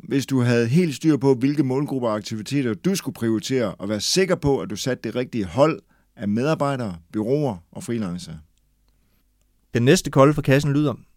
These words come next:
Speaker 2: "Hvordan kan du vise, at du har en solid marketingstrategi og en agil plan?" Det var alt, hvad vi har valgt at knappe op for i denne sæson. Om der kommer flere episoder af To Kolde fra Kassen? Ja, det ved vi ikke endnu.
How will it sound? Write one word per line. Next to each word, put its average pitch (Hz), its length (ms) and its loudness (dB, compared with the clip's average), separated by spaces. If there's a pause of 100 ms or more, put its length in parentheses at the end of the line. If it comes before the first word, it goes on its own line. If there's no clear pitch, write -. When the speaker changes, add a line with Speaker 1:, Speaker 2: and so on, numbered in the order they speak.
(380)
Speaker 2:
"Hvordan 135 300 0
kan 156 120 -2
du 143 60 -2
vise, 143 340 0
at 117 180 -10
du 117 80 -10
har 135 180 -4
en 117 80 -6
solid 127 320 -6
marketingstrategi 123 920 -6 (220)
og 131 320 -4
en 110 120 -6
agil 101 240 -10
plan?" 87 320 -12 (1200)
Det 135 160 4
var 160 120 4
alt, 156 140 4
hvad 143 100 0
vi 135 100 4
har 147 80 6
valgt 139 240 2
at 131 60 -4
knappe 113 280 2
op 143 100 2
for 123 160 -2
i 113 40 -2
denne 123 300 -4
sæson. 95 400 -8 (600)
Om 117 160 2
der 113 60 2
kommer 101 240 -2
flere 151 340 0
episoder 147 440 0
af 123 80 -6
To 151 160 -2
Kolde 143 220 -2
fra 143 100 -8
Kassen? 135 420 -4 (600)
Ja, 107 180 2
det 131 160 0
ved 151 120 4
vi 113 60 0
ikke 120 100 0
endnu. 110 180 -4